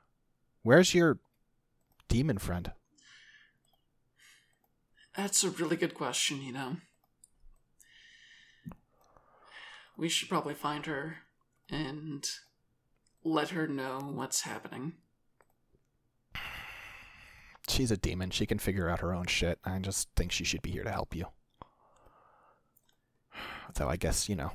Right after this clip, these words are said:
Speaker 1: <laughs> it's not really what demons do, is it?
Speaker 2: Yeah, sadly, they kind of operate on their own whims.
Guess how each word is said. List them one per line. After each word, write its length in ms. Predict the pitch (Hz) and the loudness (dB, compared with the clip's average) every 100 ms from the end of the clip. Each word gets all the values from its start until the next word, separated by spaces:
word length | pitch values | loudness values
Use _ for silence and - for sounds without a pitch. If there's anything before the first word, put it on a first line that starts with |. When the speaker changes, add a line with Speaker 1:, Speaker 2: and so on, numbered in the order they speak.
| - - | -6 4
Speaker 1:
<laughs> 840 | - - - - - - - - | 4 4 -4 -14 -16 -16 -20 -10
it's 160 | - - | -2 -2
not 140 | 87 | 0
really 160 | 90 95 | -2 0
what 180 | 95 - | 0 0
demons 320 | 92 90 - | 0 -2 -2
do, 240 | 101 92 | 0 2
is 120 | 92 | 0
it? 180 | 95 - - - - - - - - - - - - - - - - _ - - - - - - | -4 -6 -18 -20 -20 -20 -20 -20 -20 -20 -20 -20 -20 -20 -20 -20 -20 _ -16 -14 -14 -20 -20 -4
Speaker 2:
Yeah, 360 | 175 170 165 175 | 2 2 2 0
sadly, 840 | - 175 165 151 156 151 151 156 | 0 2 2 2 0 0 -4 -2
they 520 | 160 156 156 151 160 | 0 2 2 -2 -4
kind 220 | - 180 147 | -2 0 2
of 80 | |
operate 340 | 147 139 147 147 | 0 2 0 0
on 120 | 139 | -2
their 140 | 135 | -4
own 160 | 139 139 | -4 -4
whims. 600 | 143 147 175 - - | -4 -2 0 2 0